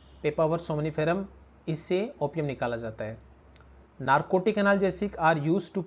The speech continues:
provide relief from moderate to severe acute or chronic pain,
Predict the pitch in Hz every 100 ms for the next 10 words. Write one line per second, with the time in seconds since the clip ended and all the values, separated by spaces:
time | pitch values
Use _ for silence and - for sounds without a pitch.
0 | 160 139 135 139 131 160 202 - 160 151
1 | 175 - - _ - 139 151 143 196 196
2 | 190 175 - 180 202 - 139 170 170 165
3 | 165 139 135 151 - 120